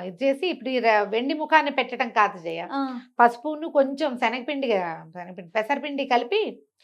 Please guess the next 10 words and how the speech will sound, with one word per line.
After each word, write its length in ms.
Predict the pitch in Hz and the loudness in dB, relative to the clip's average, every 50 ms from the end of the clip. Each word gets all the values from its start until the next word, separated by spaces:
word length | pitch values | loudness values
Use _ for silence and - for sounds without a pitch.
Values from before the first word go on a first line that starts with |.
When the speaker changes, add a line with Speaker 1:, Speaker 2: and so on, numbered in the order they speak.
| _ _ _ _ _ 233 | _ _ _ _ _ -8
Speaker 1:
ముఖం 220 | 233 233 294 294 285 | -4 -2 -2 0 0
చేసి, 220 | 294 294 277 285 320 294 - | 0 0 0 -2 0 4 6
కళ్ళు, 240 | 254 247 262 269 277 254 | 6 6 6 4 2 2
ముక్కు 220 | 247 240 - - 285 269 | 0 -6 -2 2 2 2
అన్నీ 220 | 240 240 262 285 285 277 277 | 2 2 -2 -4 -2 0 0
చేసి, 280 | 262 277 277 277 415 330 208 165 - - _ - 277 | 0 2 2 2 2 2 0 -2 -8 -14 _ -12 -10
Speaker 2:
ఓహో. 220 | 277 277 277 269 240 214 202 - 220 214 202 208 214 214 | -8 -8 -8 -10 -10 -12 -12 -8 -6 -4 -2 2 2 4
Speaker 1:
అలంకారం 440 | 226 247 254 240 269 254 240 254 247 247 | 2 2 4 4 4 4 4 2 0 -2
చేసి, 180 | 240 247 247 294 | -2 -2 -2 -4
నేను 220 | 269 254 240 233 | -4 -2 -2 -2